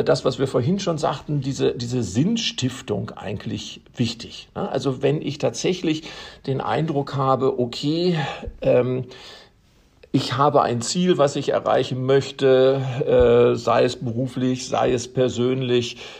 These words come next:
äh, daran arbeite ich. Das gibt mir tatsächlich, äh, auch ein, ein Gefühl von Glück. Ähm, und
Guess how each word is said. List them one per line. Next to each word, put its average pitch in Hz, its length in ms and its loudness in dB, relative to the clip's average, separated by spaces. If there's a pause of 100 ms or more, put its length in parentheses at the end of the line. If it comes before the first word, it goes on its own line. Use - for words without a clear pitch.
äh, 113 560 8 (220)
daran 135 420 -2
arbeite 135 640 0
ich. - 420 -6 (180)
Das - 380 -8
gibt - 260 -10
mir 131 180 -2
tatsächlich, 127 640 -4 (300)
äh, 117 280 4
auch - 340 0 (100)
ein, 123 280 -6
ein 117 200 -4
Gefühl 147 400 -2
von 117 320 -4
Glück. 113 360 -2 (380)
Ähm, 135 560 2
und 139 480 -2